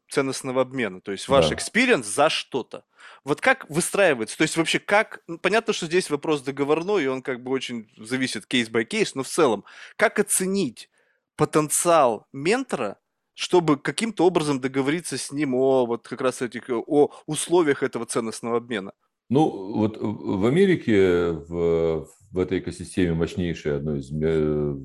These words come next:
Speaker 2: ми-, мировых, э, экос-, м-, мощнейших мировых экосистем,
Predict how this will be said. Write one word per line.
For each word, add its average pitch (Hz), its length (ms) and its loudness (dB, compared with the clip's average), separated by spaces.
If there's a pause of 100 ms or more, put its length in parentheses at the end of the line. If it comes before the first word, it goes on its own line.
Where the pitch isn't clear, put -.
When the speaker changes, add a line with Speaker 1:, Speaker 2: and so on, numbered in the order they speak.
Speaker 2:
ми-, 76 300 -2
мировых, 80 600 0
э, 71 160 -6
экос-, - 260 -14
м-, 80 560 -6 (160)
мощнейших 104 500 4
мировых 98 300 4
экосистем, 165 600 -2